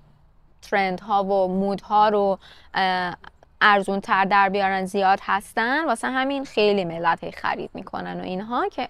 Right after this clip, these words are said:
اون رو باز شما تو اروپا نمی‌بینی. ملت بیشتر ترجیح می‌دن که لباس‌های گرونتر و با دوامتر بگیرن و خیلی به محیط زیست اهمیت می‌دن.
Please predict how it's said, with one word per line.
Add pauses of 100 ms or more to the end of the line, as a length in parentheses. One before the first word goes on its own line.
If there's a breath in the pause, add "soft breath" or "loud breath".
اون
رو
باز
شما
تو
اروپا
نمی‌بینی. (460 loud breath)
ملت
بیشتر
ترجیح
می‌دن
که (680)
لباس‌های
گرونتر
و
با
دوامتر
بگیرن
و
خیلی
به
محیط
زیست
اهمیت
می‌دن.